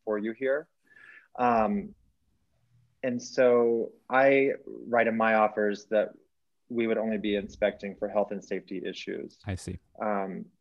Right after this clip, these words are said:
Speaker 1: so that they know that we're not gonna come through there and then, you know, on the last day of our deadline, hand them a list of, you know, a hundred things. Um, they'll say, "No way."
Speaker 2: Got it.
Speaker 1: So, um, so those are the two things.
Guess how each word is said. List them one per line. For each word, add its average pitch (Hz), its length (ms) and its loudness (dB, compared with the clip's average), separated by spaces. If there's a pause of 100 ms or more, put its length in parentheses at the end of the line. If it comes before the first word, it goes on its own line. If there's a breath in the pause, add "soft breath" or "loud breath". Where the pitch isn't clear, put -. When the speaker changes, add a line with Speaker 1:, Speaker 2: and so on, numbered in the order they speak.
Speaker 1:
so 113 220 0
that 107 160 0
they 117 140 2
know 113 200 2
that 101 160 0
we're 107 120 -2
not 101 160 0
gonna 104 140 -2
come 104 260 -6
through 101 180 -4
there 98 180 0
and 95 120 -6
then, 95 280 -8
you 104 120 -8
know, 90 120 -8
on 95 120 -6
the 95 80 -6
last 95 360 -2
day 95 260 0
of 92 140 -4
our 90 120 2
deadline, 90 500 -4 (200)
hand 98 220 -6
them 92 100 -8
a 92 60 -4
list 90 380 -4
of, 90 160 -4 (720)
you 113 120 -8
know, 92 180 -8
a 95 40 -6
hundred 98 360 -8
things. 90 460 -8 (560 loud breath)
Um, 95 460 -4 (240)
they'll 95 180 -2
say, 92 220 -2
"No 90 160 -6
way." 85 200 0 (580 loud breath)
Speaker 2:
Got 92 100 -4
it. 87 40 -8
Speaker 1:
So, 107 340 4
um, 104 480 2 (260)
so 151 160 -4
those 190 300 6
are 190 60 4
the 139 120 4
two 147 280 -2
things. 123 540 0